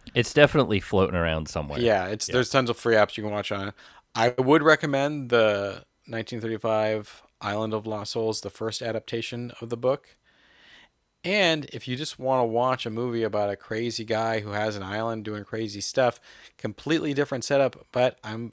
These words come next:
Speaker 2: I know I've talked about this movie before in the past, but I really love the original Most Dangerous Game. It's really good. It is certainly dated, but in many ways holds up. Uh, and it is another movie that just kinda moves along really quick.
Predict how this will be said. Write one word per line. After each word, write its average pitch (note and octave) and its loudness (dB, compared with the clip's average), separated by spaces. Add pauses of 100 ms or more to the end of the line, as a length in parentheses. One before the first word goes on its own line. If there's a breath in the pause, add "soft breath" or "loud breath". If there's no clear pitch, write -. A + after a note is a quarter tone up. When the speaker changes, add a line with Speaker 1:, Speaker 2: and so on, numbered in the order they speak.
Speaker 2:
I A2+ -10
know A#2+ -4
I've C3+ 0
talked C#3 -2
about B2+ -4
this A#2+ -10
movie C3 -6
before B2+ -8
in B2+ -6
the A#2+ -8
past, D3+ -4 (420 loud breath)
but A#2+ -6
I C3+ 2
really D3 2
love C#3 4
the B2+ 0
original B2+ 0
Most A#2+ -2
Dangerous A2 -2
Game. F#2+ -8 (400 soft breath)
It's - -12
really A2+ 0
good. A2 2 (580 soft breath)
It G#2+ -6
is G2+ -6 (180)
certainly A#2+ -2
dated, A2+ 0
but A2+ -2
in A2 -6
many A#2 -4
ways A2+ 2
holds A2 -6
up. A2 2 (680)
Uh, A2+ 0
and G#2+ -6
it A#2 -2
is A#2 -6
another B2 2
movie C3 2
that A2 0
just - -4
kinda A#2+ -2
moves A#2 -2
along A#2+ 0
really A2+ 0
quick. - -2